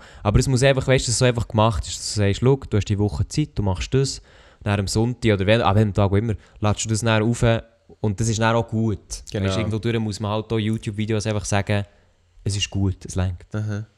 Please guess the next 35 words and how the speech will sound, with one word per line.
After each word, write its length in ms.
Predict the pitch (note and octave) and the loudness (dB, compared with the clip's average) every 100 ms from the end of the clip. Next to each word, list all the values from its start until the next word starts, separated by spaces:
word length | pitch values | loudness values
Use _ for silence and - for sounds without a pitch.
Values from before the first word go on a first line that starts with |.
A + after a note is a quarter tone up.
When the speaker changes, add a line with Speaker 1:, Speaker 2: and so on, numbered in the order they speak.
| - - | -20 -12
Speaker 2:
Auf 120 | A#2 G#2 | -6 0
Speaker 1:
Das 60 | |
Speaker 2:
das 100 | D#3+ | 2
Speaker 1:
ist, 100 | - | 2
Speaker 2:
freue 100 | B2+ | 2
ich 20 | B2+ | 2
Speaker 1:
das 60 | |
ist 40 | C#3 | 2
Speaker 2:
mich 100 | B2 | -2
aber 220 | G#2 G2+ | -2 -6
eben. 220 | F#2 F#2 | -6 -10
Auf 100 | G#2+ | -8
das 180 | C3 B2+ | -6 -4
freue 200 | - C3 | -2 -2
ich 40 | C#3 | 0
mich 140 | B2 | -2
auch, 120 | A#2 | -2
das 260 | A#2 A#2 - | -4 -6 -6
Projekt 720 | - A2+ A2 A#2+ C#3+ - - - - - _ - | -4 -2 0 -2 -4 -12 -20 -20 -20 -20 _ -6
auch 100 | A#2+ | -2
schneller 320 | C3 C3 C#3 | 0 2 2
können 240 | - A#2+ | 0 -2
abschliessen. 720 | A#2 A#2+ B2+ - A2 G2+ - F#2+ | -2 -4 -6 -6 -4 -4 -4 -2
Eben 220 | A#2+ - - - | -2 -4 -8 -6
das 200 | A2+ - | -4 0
Musik-Album-Projekt, 1500 | C3 C#3 C#3+ - - A#2 C#3 C#3+ C3 B2+ A#2+ C3 - - - - - _ _ _ _ - | 0 -2 -6 -8 -4 -2 0 -4 -4 -2 0 -2 -6 -18 -20 -20 -20 _ _ _ _ -6
das 180 | B2 | -4
ist 100 | B2 B2+ | -2 -2
jetzt, 420 | B2+ - - - _ _ - | -4 -4 -6 -10 _ _ -8
das 120 | A#2+ | -6
ist 60 | B2 | -2
jetzt 140 | - | 0
einfach 160 | B2 A#2+ | 0 -2
so 140 | |
ein 60 | C3 | -4